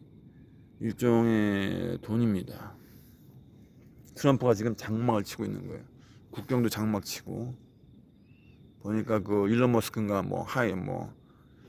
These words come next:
하이틀러가 손 들고 있더만. 지금 호주에서 일론 머스크는, 일론 머스크-, 일론 머스크는 나치다,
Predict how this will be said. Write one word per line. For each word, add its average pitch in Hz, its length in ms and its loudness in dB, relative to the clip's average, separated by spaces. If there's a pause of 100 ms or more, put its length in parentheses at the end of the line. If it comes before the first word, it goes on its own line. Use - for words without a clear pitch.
(420)
하이틀러가 123 640 4
손 139 240 2
들고 113 220 2
있더만. 98 300 -2 (460)
지금 101 180 -4
호주에서 110 580 6 (480)
일론 117 220 2
머스크는, 110 460 0
일론 110 260 0
머스크-, 107 280 -4 (140)
일론 107 300 2
머스크는 104 340 -2
나치다, - 540 -4